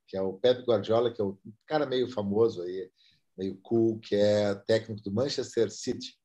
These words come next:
tá? Foi técnico do Barcelona, do Bayern, considerado um dos melhores caras do mundo.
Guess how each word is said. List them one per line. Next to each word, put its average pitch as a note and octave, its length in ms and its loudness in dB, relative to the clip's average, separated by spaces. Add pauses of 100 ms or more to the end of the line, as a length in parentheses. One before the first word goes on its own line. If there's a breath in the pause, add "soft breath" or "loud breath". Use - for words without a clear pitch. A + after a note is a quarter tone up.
(100)
tá? G#2+ 260 -4 (320)
Foi A2+ 100 -10
técnico A2 240 2
do G#2 40 -2
Barcelona, G#2+ 680 6
do E2 120 -8
Bayern, B2+ 400 4 (160)
considerado B2+ 460 2
um C#3 60 -6
dos C3 80 -14
melhores B2 280 2
caras B2+ 260 -2
do B2+ 60 -12
mundo. E3+ 300 -4